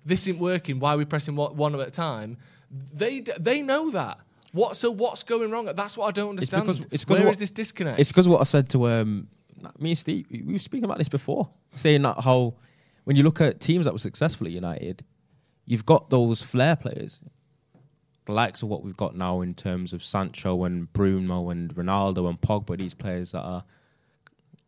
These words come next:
Speaker 2: I think you can actually describe them as luxury players a little bit
Speaker 1: Mm-hmm.
Speaker 2: in terms of the way they play.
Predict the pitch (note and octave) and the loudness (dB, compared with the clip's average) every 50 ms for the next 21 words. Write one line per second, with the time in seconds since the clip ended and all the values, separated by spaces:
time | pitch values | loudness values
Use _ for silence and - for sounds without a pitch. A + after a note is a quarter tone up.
0 | _ - - - E3+ D3+ C3+ - C#3+ B2+ - - - A2 G2+ G2 - - G2+ F#2+ | _ -16 -10 -6 -6 -6 -4 -4 -4 -4 -4 -6 -8 -6 -6 -6 -4 -4 -2 -2
1 | F#2 F2+ F2+ F2 G2 A2 G2+ - - - - F#2+ - - F#2+ F2+ F2+ - F#2 F#2 | -2 -4 -4 -4 -2 -4 -4 -4 -8 -10 -10 -10 -6 -4 -4 -2 -2 -2 -2 -2
2 | C2 D#2 F#2 - - - - D3 D3+ G2 F#2 F#2+ - - - G2+ F#2+ G2 F#2+ F#2 | -2 -4 -4 -4 -4 -4 -4 -4 -6 -6 -8 -8 -8 -8 -6 -6 -4 -2 -2 -2
3 | F2+ F2+ - - A#2 G#2+ G2 F#2 | -2 -4 -4 -4 -4 -4 -2 -4